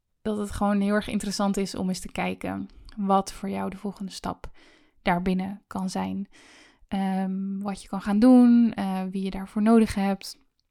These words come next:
Ehm, dat je gaat kijken hoe je jouw, eh,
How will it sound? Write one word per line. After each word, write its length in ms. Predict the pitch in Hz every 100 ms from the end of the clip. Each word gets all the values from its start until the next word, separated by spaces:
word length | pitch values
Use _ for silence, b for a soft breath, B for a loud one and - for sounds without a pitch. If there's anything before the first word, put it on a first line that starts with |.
| _ _ _ _ _ - -
Ehm, 260 | 214 196 190
dat 160 | 185
je 60 | -
gaat 140 | -
kijken 300 | - 185 196
hoe 120 | 190
je 220 | 190 196 196
jouw, 380 | 190 196 202 - b b b b b
eh, 140 | -